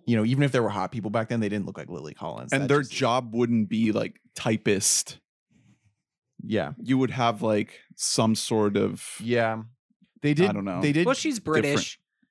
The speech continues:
Speaker 3: She's, like, not from Hollywood or from, like, the system.
Speaker 1: Mm.
Speaker 3: Like, she was a Brit.
Speaker 1: She's
Speaker 3: Her,
Speaker 1: not
Speaker 3: her
Speaker 1: from the system. Her dad is just Phil Collins. <laughs>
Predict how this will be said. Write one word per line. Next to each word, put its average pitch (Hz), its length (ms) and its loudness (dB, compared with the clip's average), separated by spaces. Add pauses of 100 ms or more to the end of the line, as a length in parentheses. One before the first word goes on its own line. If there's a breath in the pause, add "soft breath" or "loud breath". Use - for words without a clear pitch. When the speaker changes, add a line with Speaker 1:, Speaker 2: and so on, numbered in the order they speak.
(120)
Speaker 3:
She's, 240 300 -2
like, 247 160 2
not 180 260 0
from 139 640 0
Hollywood 127 800 -2
or 117 120 -6
from, 117 320 -8
like, 113 180 -10
the 120 80 -10
system. - 320 -2
Speaker 1:
Mm. 117 140 -6
Speaker 3:
Like, 131 160 -2
she 214 120 -2
was 220 140 0
a 202 40 -6
Brit. 151 400 -2 (180)
Speaker 1:
She's - 180 0
Speaker 3:
Her, - 60 4
Speaker 1:
not 277 160 2
Speaker 3:
her 175 80 2
Speaker 1:
from 254 120 4
the 214 80 4
system. 139 440 0
Her 135 100 2
dad 156 220 4
is 180 80 0
just - 240 -4
Phil 185 420 0
Collins. 123 880 -2
<laughs> - 40 -4